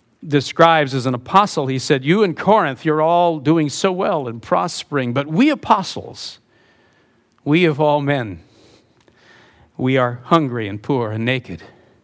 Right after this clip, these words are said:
We're imprisoned. We're beaten." We apostles,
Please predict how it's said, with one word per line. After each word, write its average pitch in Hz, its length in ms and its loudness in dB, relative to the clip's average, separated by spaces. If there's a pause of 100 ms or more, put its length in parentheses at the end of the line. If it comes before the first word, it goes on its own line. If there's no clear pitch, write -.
(720)
We're 135 100 0
imprisoned. 113 640 -2 (1400)
We're - 80 -6
beaten." 107 480 -8 (1600)
We 156 200 4
apostles, - 840 -4